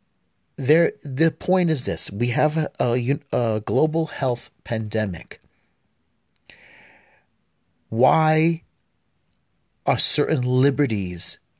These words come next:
being restricted or suspended? There have been Democrats here in the United States, certain Democratic lawmakers who actually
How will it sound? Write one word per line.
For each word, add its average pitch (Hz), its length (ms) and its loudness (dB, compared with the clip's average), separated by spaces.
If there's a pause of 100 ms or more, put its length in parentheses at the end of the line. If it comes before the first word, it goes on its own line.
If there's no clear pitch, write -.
(120)
being 120 340 -2
restricted 127 720 -4
or 123 220 0
suspended? 110 920 -2 (720)
There 131 140 2
have 139 340 0
been 143 160 0
Democrats 131 720 -4
here 123 400 -2
in 113 140 -4
the 110 60 -4
United 107 300 -4
States, - 220 -2
certain 123 340 -2
Democratic 120 580 -4
lawmakers 110 880 -4 (380)
who 135 260 0
actually 127 600 -4